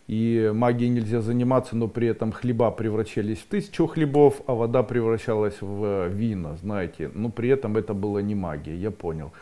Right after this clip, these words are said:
И предсказывать будущее тоже плохо, при этом тоже там.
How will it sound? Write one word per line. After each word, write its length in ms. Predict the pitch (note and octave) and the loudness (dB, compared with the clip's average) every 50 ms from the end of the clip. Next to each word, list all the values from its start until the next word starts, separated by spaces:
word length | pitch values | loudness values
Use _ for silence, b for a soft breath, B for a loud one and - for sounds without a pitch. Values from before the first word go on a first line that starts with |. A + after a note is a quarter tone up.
| B B B | B B B
И 100 | B2 B2 | -2 -2
предсказывать 720 | A2+ C3+ C3 - - - - C#3+ C3+ A2+ B2 B2+ B2+ B2 | 0 0 -2 -2 -2 4 6 6 6 6 4 2 2 2
будущее 520 | A#2 A#2+ C#3+ D3 B2+ B2+ A2+ - - B2 A#2 | 2 0 -2 0 0 0 -2 2 0 0 0
тоже 340 | - - B2+ A#2+ G#2 B2 A2 | 2 2 0 2 2 0 -2
плохо, 480 | - C3 C#3 D3+ D3 C#3+ - A2+ F#2+ | 0 2 6 6 6 6 4 -2 -4
при 300 | - - G#2 G#2+ G2+ G2+ F#2 | -4 -4 -6 -4 -4 -2 -2
этом 480 | F2+ F2+ F2+ - - C3+ D3 F3 F3 - - | -2 -2 -2 -4 -4 -4 -4 -4 -6 -8 -8
тоже 460 | D3 B2+ B2 A#2+ A#2+ A#2 B2 B2 A#2+ B2 | -6 -4 -4 -4 -6 -6 -8 -10 -10 -10
там. 220 | - G#2+ G#2 G#2 | -12 -12 -12 -12